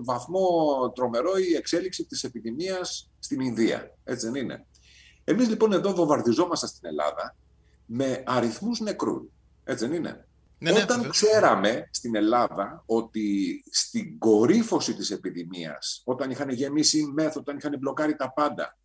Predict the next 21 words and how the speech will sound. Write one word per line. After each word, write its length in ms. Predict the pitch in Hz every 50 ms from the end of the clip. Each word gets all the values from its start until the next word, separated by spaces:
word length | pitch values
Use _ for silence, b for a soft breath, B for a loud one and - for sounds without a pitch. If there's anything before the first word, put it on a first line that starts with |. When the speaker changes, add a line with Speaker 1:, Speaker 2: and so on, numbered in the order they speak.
| _ _ _ _
Speaker 1:
ήμασταν 440 | - 156 175 196 196 180 - 170 156
στους 220 | - - 120 -
εκατόν 460 | 127 113 - 107 110 - 180 175 156 139
δέκα, 220 | 156 160 160 135
εκατόν 420 | 113 - 110 - - 151 160 151
είκοσι 320 | 151 156 - 143 - - 107
νεκρούς 480 | 101 90 - 139 151 131 - - _ _ _
την 160 | - 104 90
ημέρα 580 | 82 82 87 113 131 117 78 73 76 92 - - b b b b b b b b b b b
και 160 | - 139 135
ακούμε 340 | 127 123 - - 214 233 208
από 120 | - -
τα 140 | 127 123 123
μέσα 240 | 156 165 160 151 131
μαζικής 380 | 123 110 101 104 151 151 -
ενημέρωσης 540 | 135 113 95 95 113 135 139 123 104 - -
ότι 80 | - -
στην 200 | - - 101 85
Ινδία 280 | 80 - 143 147 -
πεθαίνουνε 640 | - 98 - 135 139 143 139 123 113 95 76 - - _ _ _ _ _ _ _ _
χίλιοι, 760 | - - - - - 127 143 160 147 - 67 - - - -